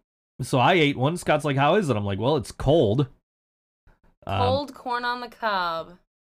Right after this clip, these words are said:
Speaker 1: I'm cold. Er, er, it's, it's cold, and it's weird because it's just like a little wheel now. So you hold it, like,
Speaker 2: <laughs>
Speaker 1: between your thumb and your index finger, and you just kinda spin it like, um,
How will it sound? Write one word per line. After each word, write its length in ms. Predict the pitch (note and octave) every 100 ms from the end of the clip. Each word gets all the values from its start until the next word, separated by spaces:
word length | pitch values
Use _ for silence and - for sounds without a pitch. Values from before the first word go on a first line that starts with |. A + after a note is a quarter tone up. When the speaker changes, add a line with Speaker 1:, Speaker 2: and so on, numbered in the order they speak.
| _ _ -
Speaker 1:
I'm 220 | A2 A2 G2
cold. 500 | - F3 C#3 D3+ B2+
Er, 200 | C3 C3+
er, 40 |
it's, 240 | A#2+ A#2+ A#2+
it's 220 | D3 C3+
cold, 520 | - A3+ A3+ B2+ A#2 -
and 160 | C#3 C3+
it's 180 | A#2
weird 800 | A#2+ A2+ B2 D#3+ A#3 C3 A2 B2+
because 520 | A#2+ A#2 C3+ A#2+ A#2+ C3+
it's 220 | C3 G#2+
just 260 | - C#3 D#3
like 160 | C#3
a 60 | C#3
little 260 | D3+ C3 A2
wheel 380 | C#3+ B3+ D3+
now. 440 | A2+ F#2+ F2 A#2 - _ _ _ _
So 100 | -
you 120 | E3
hold 160 | F3 A3+
it, 60 | F#3+
like, 140 | F3
Speaker 2:
<laughs> 0 |
Speaker 1:
between 340 | E3 - F#3+
your 140 | E3 C#3+
thumb 240 | E3+ F#3
and 60 | F3+
your 140 | B2+
index 340 | D#3 F3+ A2+ -
finger, 280 | B2+ A2+ G#2
and 80 |
you 80 | G#2
just 160 | B2 -
kinda 160 | C3+
spin 340 | A2+ - - D3+
it 160 | D3+
like, 300 | C3+ A#2 G2+
um, 360 | A#2+ G#2+ G2 F#2+